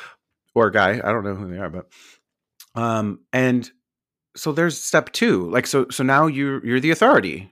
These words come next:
You, you have some experience here. Um, and, you know, I'd really like to say, a lot of people that get out of school,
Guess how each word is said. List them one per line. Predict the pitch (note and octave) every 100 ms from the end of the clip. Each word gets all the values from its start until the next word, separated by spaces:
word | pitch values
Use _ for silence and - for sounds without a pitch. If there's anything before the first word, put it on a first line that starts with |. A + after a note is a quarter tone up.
| _
You, | B2+ A#2+
you | B2
have | F#3+ A#3+
some | F3+
experience | D#3 - G#3+ A#3 G#2 -
here. | F#2 C2 G#2 _ _ _ _ _ _ _ _ _ _ _ _ _ A#2+
Um, | B2+ B2 A#2+ G#2+ _ _
and, | A3 -
you | C#4
know, | C#4+
I'd | B3+ B3+
really | C4+ C4+
like | B3 B3+
to | G#3+
say, | - G3+ A#3 D#3 F2+ _ - - - _ _
a | D#3+
lot | F3 G3+
of | G#3
people | F3+ F3+
that | D#3+ B2+
get | C#3+
out | C#3+ C3+
of | B2
school, | - A#2 A#2+ D#3+ F#3+